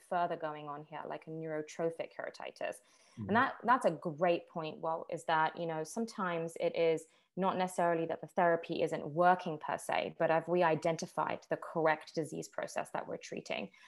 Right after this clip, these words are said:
Speaker 1: And
Speaker 2: Mm.
Speaker 1: so adding, and I've toyed with this for a long time, is,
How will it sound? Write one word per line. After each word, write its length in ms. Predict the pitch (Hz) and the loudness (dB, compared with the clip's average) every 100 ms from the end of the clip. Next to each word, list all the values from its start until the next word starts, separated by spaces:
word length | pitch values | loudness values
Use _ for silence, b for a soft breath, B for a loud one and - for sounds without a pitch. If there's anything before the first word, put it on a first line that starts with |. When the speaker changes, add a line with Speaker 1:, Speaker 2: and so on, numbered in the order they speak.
| b b | b b
Speaker 1:
And 140 | 175 | 2
Speaker 2:
Mm. 40 | 175 | 6
Speaker 1:
so 320 | 175 170 170 - | 6 8 6 2
adding, 380 | - 214 233 190 | 2 4 6 4
and 80 | 175 | 2
I've 180 | 202 226 | 2 -2
toyed 360 | - 247 294 277 | 0 4 4 2
with 140 | 170 | 0
this 180 | 170 170 | 0 -2
for 140 | - | 0
a 100 | 160 | 2
long 300 | 160 160 180 | 2 2 0
time, 480 | 196 - 156 151 165 - | -2 -4 -6 -6 -6 0
is, 280 | 165 160 | 2 2